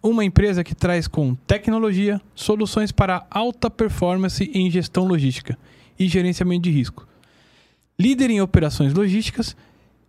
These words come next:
e inte-, operadores logísticos e intermodais, embarcadores com operações complexas nos nichos de medicamentos, linha branca, alimentos e frigorificados. Conheça a Opentec pelo Instagram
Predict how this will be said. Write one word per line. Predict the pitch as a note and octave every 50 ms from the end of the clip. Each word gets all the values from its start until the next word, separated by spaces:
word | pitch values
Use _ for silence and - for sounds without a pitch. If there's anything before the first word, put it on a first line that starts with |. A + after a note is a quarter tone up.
| _ _ _ _ -
e | G3 G#3 A3
inte-, | A3 G#3 G#3+ G#3+ G#3 G3 - - G2+ F2+ -
operadores | F#3 E3+ F3+ - - G#3+ G#3 F#3 D#3 C#3+ E3 G3+ A#3 A3 G#3
logísticos | F3 F3 E3+ D#3 C3+ C#3+ F3+ G3 - - G3+ F#3
e | F3+ G3
intermodais, | G3 F#3+ - G#3 G3+ G3+ G3+ E3 C#3 B2+ A#2+ A#2 - - - -
embarcadores | E3 D#3+ D#3+ D#3+ D#3 D#3 - D#3 D3 E3 G3+ G#3+ G#3+ F#3+
com | - - F#3+
operações | F3+ E3 - E3+ D#3+ D3+ C#3+ - D3 C3+ C3
complexas | - E3+ E3+ - - E3 F3 G3 - - A#3+ G#3+ - - - - - - _
nos | E3+ F#3+ G3+ F#3 F3
nichos | F3 E3+ D#3 - - D#3 C#3+ D3
de | C#3+ D3+
medicamentos, | D3 D3+ F#3+ A3+ A#3 - - A3+ G3 F#3 G#3 A3+ - - - -
linha | - E3+ F#3 G#3+ A#3 A3 F#3+
branca, | E3 D#3+ E3 F#3+ G#3+ G#3+ - A3+ G3 - - _ -
alimentos | G#3+ A3+ A#3 G#3 F#3+ F3 F3 G#3 G#3 - - - - - _ -
e | G3
frigorificados. | D#3+ - G#3+ A#3+ A3 A3+ G3+ G#3+ G3 - - - - D#3 C3+ C3 C3 - - - _ _ - _ _ _ _ _ _ _ _
Conheça | - C4 B3+ A#3+ A#3 A#3 - -
a | A#3+
Opentec | A3 - A3+ A3+ G3+ - F#3+ D3+ D3 - C3
pelo | - E3 C3+ C3
Instagram | C3 C#3+ D3 - - G3+ G3 G3+ A#3 C4